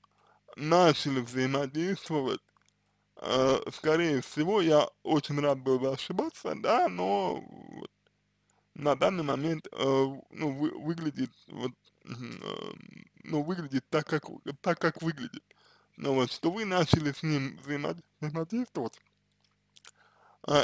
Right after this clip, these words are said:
из какой-то своей потребности. Вот. То есть у вас была и,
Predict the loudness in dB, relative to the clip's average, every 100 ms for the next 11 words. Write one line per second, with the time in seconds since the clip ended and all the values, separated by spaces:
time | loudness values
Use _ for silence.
0 | 2 -2 -2 2 2 4 0 0 -4 2
1 | 2 2 -2 -2 -2 -2 -6 -16 -20 _
2 | _ _ _ _ -16 -8 -8 -8 -16 -18
3 | -18 _ _ _ _ _ _ _ _ _
4 | _ _ _ _ _ _ _ _ _ _
5 | _ _ -4 -2 -2 -4 _ 2 6 6
6 | 6 2 0 -4 -14 -20 _ _ _ _
7 | _ _ _ _ _ _ _ _ _ _
8 | _ -2 4 8 10 8 4 -4 -18 _
9 | _ _ _ _ _ _ _ _ _ _
10 | _ _ _ _ -2 4 4